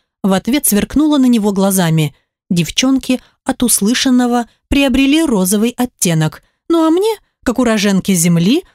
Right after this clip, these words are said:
было по барабану. У нас рекламу постоянно про прокладки крутят, и не только, так что меня подобным не проймешь. «Я имею полное право заходить в комнату к адептам,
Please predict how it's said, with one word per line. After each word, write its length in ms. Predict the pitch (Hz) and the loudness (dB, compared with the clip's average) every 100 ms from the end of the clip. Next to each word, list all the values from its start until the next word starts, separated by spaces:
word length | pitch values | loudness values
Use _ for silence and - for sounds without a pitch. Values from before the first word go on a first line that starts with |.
| - | -2
было 300 | 190 190 185 | 0 2 0
по 100 | 226 | 0
барабану. 600 | 254 302 226 160 160 151 _ _ | 0 0 0 0 -2 -4 _ _
У 120 | 214 | 0
нас 420 | 208 233 330 - - _ _ | 2 0 -2 -4 -6 _ _
рекламу 560 | 285 285 262 339 370 240 | -2 -2 0 0 0 0
постоянно 680 | 254 - 320 302 214 175 170 | -2 -4 -2 0 0 0 -2
про 180 | 190 190 | -2 -2
прокладки 560 | 208 202 330 349 - | -2 -2 -4 -4 -4
крутят, 560 | 196 247 208 165 143 - _ 359 | -2 0 0 -2 -6 -12 _ 0
и 60 | |
не 140 | 370 311 | 0 0
только, 580 | - 165 151 175 170 _ _ - | 0 -2 -2 -2 -4 _ _ -2
так 240 | 196 - | -2 0
что 200 | - 185 | -2 2
меня 320 | 185 175 170 | 2 2 0
подобным 640 | 285 262 196 180 202 233 240 _ | 0 0 0 2 2 2 -2 _
не 140 | 196 175 | -2 0
проймешь. 640 | 190 233 262 165 - - _ _ _ _ _ _ _ | 0 2 2 0 -6 -10 _ _ _ _ _ _ _
«Я 280 | 165 160 165 | 0 2 2
имею 320 | 170 175 170 | 2 2 0
полное 460 | - 190 185 185 185 | 0 0 2 2 0
право 600 | - 226 185 147 151 147 _ _ _ | -2 0 0 -2 -4 -4 _ _ _
заходить 560 | 247 262 277 220 202 - | -2 0 -2 0 -2 -4
в 120 | - | -4
комнату 460 | 185 175 175 208 | 0 2 0 -2
к 80 | 190 | -2
адептам, 640 | 196 220 - - 156 151 | -2 0 -2 -2 0 0